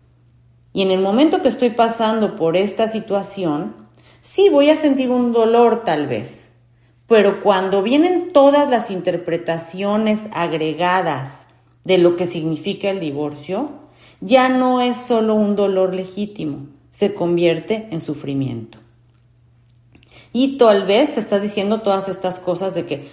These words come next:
no cumpliste y no eres una buena persona y qué va a pasar y me voy a quedar solo, sola, o qué va a pasar con mis hijos si es que hay hijos,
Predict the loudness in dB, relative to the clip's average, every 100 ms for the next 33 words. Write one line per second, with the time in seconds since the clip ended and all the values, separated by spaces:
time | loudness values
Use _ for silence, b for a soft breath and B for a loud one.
0 | B -4 -2 -2 -4 -2 0 0 -2 -2
1 | 2 2 2 -4 -4 0 0 0 -2 -2
2 | 0 -2 -2 -8 -4 0 2 2 0 -2
3 | -4 -8 -12 -2 2 2 0 -4 0 2
4 | 4 4 2 2 -2 0 0 -2 -2 -4
5 | -6 -6 -6 -2 2 4 6 4 4 2
6 | -6 -6 -2 0 -2 -4 -8 -8 -8 -8
7 | -2 -2 0 -2 -4 -10 -6 -6 -4 -6
8 | -4 -2 -2